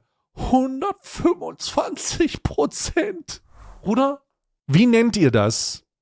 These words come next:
wenn ein Leben, wenn, wenn ein Pärchen eine Beziehung führt, wo mutmaßlich der Mann sagt, „Na ja, ich bestraf dich mal nicht, weil du hast dich das letzte Mal nicht gewehrt.“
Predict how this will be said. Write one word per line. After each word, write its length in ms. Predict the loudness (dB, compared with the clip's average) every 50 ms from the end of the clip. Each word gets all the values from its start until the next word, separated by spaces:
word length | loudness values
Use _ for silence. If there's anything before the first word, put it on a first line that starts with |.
| _ _
wenn 180 | 4 4 4
ein 400 | 4 2 2 2 2 2 2 0 0
Leben, 500 | 0 2 4 4 4 4 2 0 -2 -4 -2
wenn, 240 | 0 0 2 2 4
wenn 160 | 2 2 4
ein 160 | 4 2 0 0
Pärchen 720 | 0 0 2 4 4 4 2 0 0 0 0 0 0 0
eine 180 | 2 4 4 4
Beziehung 560 | 4 2 0 -2 -4 -2 2 4 4 4 4
führt, 460 | 2 2 4 4 4 4 2 -2 -8 -10 _
wo 520 | -2 2 4 6 6 6 4 2 0 -2 _ _ _ _ _ _ _ 4
mutmaßlich 640 | 6 6 6 6 4 4 4 4 2 2 0 2
der 120 | 2 2 2
Mann 380 | 4 4 6 6 4 4 2
sagt, 560 | 2 4 4 4 4 2 0 -2 -8 -14 -16 _ _ _
„Na 180 | 2 4 6 6
ja, 300 | 6 4 4 2 0 -4 _ _ _ _ _ _
ich 160 | 0 0 0 2
bestraf 460 | 0 0 0 2 2 4 2 4 2
dich 180 | 0 -2 2
mal 160 | 2 2 4 4
nicht, 300 | 4 2 0 0 0 2
weil 140 | 2 4
du 120 | 6 6 4
hast 220 | 4 2 0 -2
dich 100 | -2 2
das 180 | 2 2 2 4
letzte 360 | 2 2 2 2 0 2 4
Mal 160 | 4 4 4
nicht 240 | 4 2 2 2 2
gewehrt.“ 680 | 0 2 4 4 4 6 4 4 2 -2 -6 -10 -10